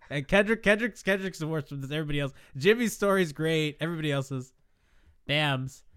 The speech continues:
Uh, Rob Mahoney. Listen, read Rob Mahoney's piece on Duncan. That shit was good.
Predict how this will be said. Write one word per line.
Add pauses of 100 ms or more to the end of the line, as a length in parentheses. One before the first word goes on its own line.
(400)
Uh,
Rob
Mahoney.
Listen,
read
Rob
Mahoney's
piece
on
Duncan.
That
shit
was
good.